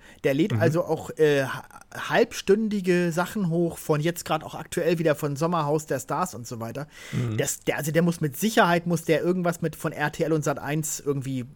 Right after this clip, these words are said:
Speaker 1: äh, dass der irgendwie da mit denen zusammenhängt. Weil normalerweise würdest du nie durchkommen damit. Es würde sofort gesperrt werden.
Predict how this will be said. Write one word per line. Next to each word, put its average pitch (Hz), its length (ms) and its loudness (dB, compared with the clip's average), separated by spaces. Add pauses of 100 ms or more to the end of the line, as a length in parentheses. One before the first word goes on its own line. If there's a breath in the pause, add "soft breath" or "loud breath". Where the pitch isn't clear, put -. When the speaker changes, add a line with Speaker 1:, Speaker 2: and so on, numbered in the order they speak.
Speaker 1:
äh, 107 120 -6
dass 135 160 -4
der 135 100 0
irgendwie 143 340 -2
da 135 140 0
mit 135 160 -4
denen 143 160 0
zusammenhängt. 131 640 -6 (440 loud breath)
Weil 143 160 2
normalerweise 143 640 2
würdest 143 240 -2
du 135 60 -8
nie 170 260 2
durchkommen 156 520 0
damit. 110 240 -6
Es 131 120 -10
würde 135 160 -4
sofort 135 400 -4
gesperrt 147 400 -8
werden. 98 260 -8